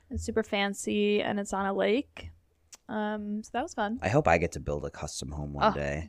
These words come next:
Speaker 1: me too.
Speaker 2: That'd be so fun.
Speaker 1: Although it sounds like a pain in the ass, a huge
Speaker 2: Yeah, I
Speaker 1: pain
Speaker 2: would
Speaker 1: in the
Speaker 2: only
Speaker 1: ass.
Speaker 2: do it if I didn't have to handle any of it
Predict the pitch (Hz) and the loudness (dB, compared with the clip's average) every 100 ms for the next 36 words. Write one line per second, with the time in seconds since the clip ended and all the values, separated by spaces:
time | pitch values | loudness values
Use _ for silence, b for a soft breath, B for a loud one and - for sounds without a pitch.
0 | 196 190 220 254 - 190 180 196 214 - | -10 -4 -2 -4 -2 0 2 2 -2 -6
1 | _ - 131 - - - - - - 214 | _ 0 0 0 -4 -6 -4 -6 -4 0
2 | 226 226 220 262 262 214 - - 196 - | 0 2 0 0 0 -4 -12 -12 -12 -12
3 | 220 208 - 185 - - 214 - 190 95 | -20 -20 -16 -12 -12 -12 -12 -10 2 4
4 | 87 90 95 104 120 123 90 90 80 - | 6 6 4 2 0 0 2 2 2 0
5 | 82 76 - - 82 82 87 - - 90 | 0 0 -6 -14 -10 -6 -8 -10 -8 -2
6 | 78 73 - - 90 80 78 - - 85 | -2 -4 -12 -4 -2 0 -2 -6 -8 -6
7 | 78 73 73 73 | -6 -4 -2 -2